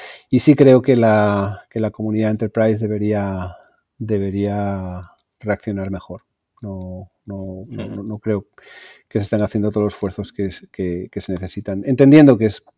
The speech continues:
Speaker 1: que es complicado porque, ¿sabes? Por lo que decíamos hace un momento de la, de la ausencia de los, em, incentivos económicos para hacerlo.
Speaker 2: Ujú. Bueno, Julio, pues, eh,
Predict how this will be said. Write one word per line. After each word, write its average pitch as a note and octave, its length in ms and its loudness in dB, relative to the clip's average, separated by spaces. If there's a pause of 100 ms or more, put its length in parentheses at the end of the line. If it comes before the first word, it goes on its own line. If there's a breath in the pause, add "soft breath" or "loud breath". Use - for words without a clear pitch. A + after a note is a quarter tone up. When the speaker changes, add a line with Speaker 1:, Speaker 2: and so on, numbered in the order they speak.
Speaker 1:
que G#2+ 100 -8
es - 60 -10
complicado G#2+ 680 -4
porque, G2 400 -8 (240)
¿sabes? G#2+ 220 -2
Por G2+ 160 -10
lo F#2 80 -8
que G2+ 80 -6
decíamos G#2+ 320 -2
hace G2 160 -8
un G2 40 -8
momento G2 220 -8
de F#2+ 60 -8
la, F#2+ 180 -10 (640 loud breath)
de A2+ 80 -4
la G2+ 60 -2
ausencia G2 360 -6
de F#2+ 60 -4
los, F#2+ 320 -12 (140)
em, F#2 400 -8 (440)
incentivos F#2+ 420 -8
económicos F#2+ 440 -10
para F2 160 -18
hacerlo. G2 200 -16 (280)
Speaker 2:
Ujú. - 200 -20 (920 loud breath)
Bueno, A#2+ 160 0
Julio, B2 200 0
pues, G2+ 160 -6
eh, A2 120 -4